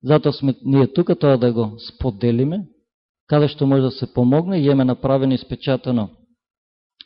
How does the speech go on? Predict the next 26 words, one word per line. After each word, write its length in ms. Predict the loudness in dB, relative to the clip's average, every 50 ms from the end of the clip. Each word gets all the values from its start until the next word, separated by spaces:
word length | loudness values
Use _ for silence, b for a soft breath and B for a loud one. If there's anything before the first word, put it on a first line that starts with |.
| -6
рецепти 840 | -4 -4 -4 -4 -6 -6 -4 -2 -2 -2 -2 -6 -6 -6 -6 -6 -8 -16 -10 -4
со 100 | -2 0
мени, 440 | 2 2 2 2 2 0 -2 -4 -6 -12 -16 -20 -20 _ _ _ -4
за 100 | 0 2
оние 140 | 2 2
кои 120 | 0 -2 -6
што 140 | -12 -12 -10
сакат 400 | -6 -4 -4 -4 -6 -8 -8 -4
полесно, 560 | -2 -2 0 -2 -4 -6 -8 -10 -10 -10 -12 _ b b b b b
на 60 | -6
самото 460 | 0 2 4 4 4 2 0 0 0
мени, 260 | 2 4 4 4 4
ако 220 | 4 2 0 0 -2
е 20 |
напишено, 600 | -2 -2 -2 -2 -4 -4 -4 -4 -2 -2 -2 -4 -4 B B B B B B B B B B _ _ -10
а, 220 | -6 -6 -6 -4
каша 400 | -4 -2 -2 -2 -2 -4 -4 -6
од 160 | -6 -6 -4
просо, 580 | -4 -2 -2 -2 -2 -2 -6 -6 -4 -6 -8 -12 -16 _ -8
и 160 | -2 -2 0
имаме 160 | 0 0 -2 -2
доле 320 | -2 -2 -2 -2 -2 -4 -8 -10
рецептот 520 | -12 -10 -6 -6 -6 -4 -6 -10 -10 -10 _ _ _ -6
како 220 | -6 -6 -6 -6
се 180 | -10 -12 -10 -8
прави, 320 | -4 -4 -4 -4 -6 -12